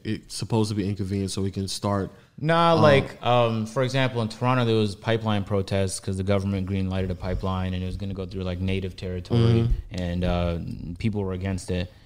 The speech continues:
Speaker 2: And there was plenty of different ways to, like,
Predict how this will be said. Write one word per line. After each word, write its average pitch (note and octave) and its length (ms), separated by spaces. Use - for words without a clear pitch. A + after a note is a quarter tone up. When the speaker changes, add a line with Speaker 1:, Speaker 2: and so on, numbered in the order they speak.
Speaker 2:
And G2+ 320
there C3+ 80
was C#3+ 100
plenty B2+ 300
of G#2+ 60
different G2+ 260
ways F#2+ 320
to, - 160
like, F2 360